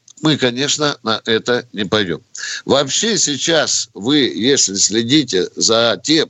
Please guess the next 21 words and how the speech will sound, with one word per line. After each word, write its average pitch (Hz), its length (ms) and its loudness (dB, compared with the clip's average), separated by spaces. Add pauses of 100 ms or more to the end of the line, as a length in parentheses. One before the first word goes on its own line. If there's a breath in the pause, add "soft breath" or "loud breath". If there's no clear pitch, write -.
что 143 320 0
советует 104 760 -2
Запад 120 520 -2
Зеленскому, 95 800 -2 (480 loud breath)
Запад 87 380 -2
Зеленскому, 95 580 -4 (320 loud breath)
его 139 200 4
просто 156 400 0 (200)
подталкивают 147 1040 -2
к - 80 -20
переговорам 104 680 -2 (180)
с - 160 -2
Москвой. 71 480 -2 (240 loud breath)
Но 190 160 4
он 160 100 4
же 143 160 2
издал 135 300 0
указ, 220 380 0
в - 180 -20
котором 107 360 -2
запрещает 147 960 0